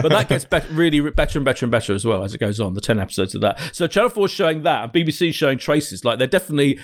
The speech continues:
Speaker 1: getting to the point where they're just <laughs> showing stuff that's already been on another channel, um, in the hope that
Speaker 2: <laughs>
Speaker 1: not that many people would have watched them. There's a lot of that going on.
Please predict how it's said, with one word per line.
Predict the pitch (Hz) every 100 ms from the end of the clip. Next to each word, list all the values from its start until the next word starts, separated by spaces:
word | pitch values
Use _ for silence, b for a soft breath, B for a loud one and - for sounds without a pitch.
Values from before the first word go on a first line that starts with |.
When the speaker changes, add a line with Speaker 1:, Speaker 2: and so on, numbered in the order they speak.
| B
Speaker 1:
getting | 156 147
to |
the | -
point | 156 127
where | 135
they're | 131
just | 117 156
<laughs> | -
showing | 190 147 175
stuff | - 143
that's | 160 165
already | 139 160 143
been | 147 139
on | 139
another | 131 127
channel, | 131 - 139 107 - B B 208 -
um, | 147 139 131 127
in | 147
the | 147
hope | 214 -
that | 147 123 127
Speaker 2:
<laughs> | 135
Speaker 1:
not | 143
that | 135 123
many | 127 123
people | 117 117
would | 110
have | 110
watched | 113 - -
them. | -
There's | 127 120
a | 135
lot | 131
of | 104
that | 110 107
going | 104 101 92
on. | 82